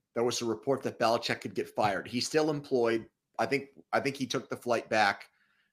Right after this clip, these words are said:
with the team, so they didn't leave him over there. They benched Mac Jones.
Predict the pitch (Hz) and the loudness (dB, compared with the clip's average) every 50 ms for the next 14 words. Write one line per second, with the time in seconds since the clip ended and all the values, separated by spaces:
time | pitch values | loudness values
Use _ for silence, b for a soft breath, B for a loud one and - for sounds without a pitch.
0 | _ _ - 120 117 120 - 123 - 127 104 95 95 92 - 110 95 107 113 127 | _ _ -6 -6 -6 -4 -6 -6 -4 -4 -4 -4 -4 -6 -6 -4 -2 0 0 0
1 | 123 117 113 117 123 127 117 113 101 95 92 90 90 87 90 90 85 82 87 - | 0 0 -2 0 0 0 0 0 0 -2 -2 -2 -4 -4 -4 -4 -6 -6 -8 -10
2 | _ _ _ _ _ _ _ _ _ _ _ _ _ _ - - 147 151 147 143 | _ _ _ _ _ _ _ _ _ _ _ _ _ _ -2 4 4 4 4 4
3 | - 139 131 151 - - - - - 170 160 160 156 - - 139 117 110 107 104 | 4 4 6 6 6 4 0 0 0 2 2 2 2 0 0 0 2 2 2 0
4 | 104 101 104 - - - - _ | -2 -4 -4 -4 -6 -6 -8 _